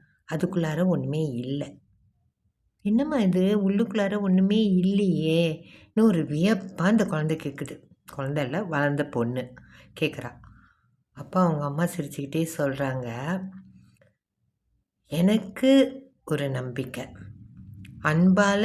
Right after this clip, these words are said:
எது செய்தாலும் அது சிறப்பாக இருக்கும். நான் சமையல் பண்ணும்போது அந்த ஒரு அன்போடையும் ஒரு மகிழ்ச்சியோட தான் நான் பண்றேன். ஆனா கடைசியில என்னைய பொறுத்த வரைக்கும் இந்த டப்பாக்குள்ளார அன்பு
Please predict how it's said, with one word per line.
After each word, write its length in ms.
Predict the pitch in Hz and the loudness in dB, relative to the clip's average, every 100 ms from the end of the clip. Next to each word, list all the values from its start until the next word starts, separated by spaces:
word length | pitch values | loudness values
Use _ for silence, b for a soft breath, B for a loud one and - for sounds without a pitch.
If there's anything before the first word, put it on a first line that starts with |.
| 240 | 4
எது 260 | 196 151 170 | 4 2 0
செய்தாலும் 760 | 175 180 156 147 139 135 151 190 190 | 0 0 -2 0 -2 0 0 0 -2
அது 240 | - 147 139 | -6 -6 -6
சிறப்பாக 640 | - 135 127 - 127 131 147 | -4 -4 -4 -4 -6 -4 -2
இருக்கும். 680 | 139 123 120 - 120 123 120 - B B B B | -2 -2 -8 -10 -10 -8 -10 -14 B B B B
நான் 200 | - 247 | 0 2
சமையல் 460 | 269 220 190 226 262 | 2 4 4 4 4
பண்ணும்போது 880 | 220 196 196 196 190 185 196 190 277 302 - - - - - | 2 2 4 4 6 4 4 2 0 0 -6 -14 -20 -20 -6
அந்த 240 | 170 170 165 | -2 0 0
ஒரு 160 | 160 | 0
அன்போடையும் 920 | 151 160 165 165 175 165 175 185 220 196 | -2 0 0 2 0 0 0 0 0 -2
ஒரு 200 | 165 143 | -4 -4
மகிழ்ச்சியோட 720 | 143 156 185 185 190 175 180 | -4 -2 -4 0 2 4 2
தான் 160 | 208 | 0
நான் 240 | 220 165 - | 0 -2 -4
பண்றேன். 580 | 139 135 135 131 127 127 139 B B B B | -6 -6 -6 -6 -8 -10 -14 B B B B
ஆனா 500 | 139 131 127 120 135 190 196 B B - | -6 -4 -4 -6 -2 -2 -4 B B -8
கடைசியில 800 | 175 175 214 220 - 254 233 185 214 - B B B | -2 0 0 -2 -2 0 2 2 2 0 B B B
என்னைய 300 | 175 196 208 | 2 2 0
பொறுத்த 320 | 202 196 196 | -2 -4 -2
வரைக்கும் 300 | 220 202 240 | -2 0 2
இந்த 160 | 233 180 | 2 2
டப்பாக்குள்ளார 800 | 160 - 190 196 196 170 156 170 208 - - B B B B - - | -2 -4 -4 -2 -2 0 0 -2 -4 -6 -12 B B B B -18 -12
அன்பு 600 | - 190 233 240 233 | -2 2 6 4 4